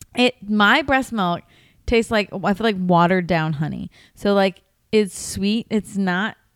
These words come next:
really creamy at all. Like, I feel like it tastes more like a juice or maybe even, like,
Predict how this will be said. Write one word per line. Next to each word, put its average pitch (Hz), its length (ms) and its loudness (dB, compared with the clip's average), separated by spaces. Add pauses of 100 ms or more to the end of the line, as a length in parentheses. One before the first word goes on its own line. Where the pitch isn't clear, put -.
(120)
really 196 280 -4
creamy 190 480 -4
at 226 100 -2
all. 254 260 0
Like, 196 280 0 (320)
I 196 100 2
feel 214 100 4
like 233 80 4
it 240 120 0
tastes 233 280 0
more 214 220 2
like 202 160 0
a 185 60 4
juice 180 680 0 (560)
or 196 160 4
maybe 196 240 0
even, 196 160 0
like, 185 360 -4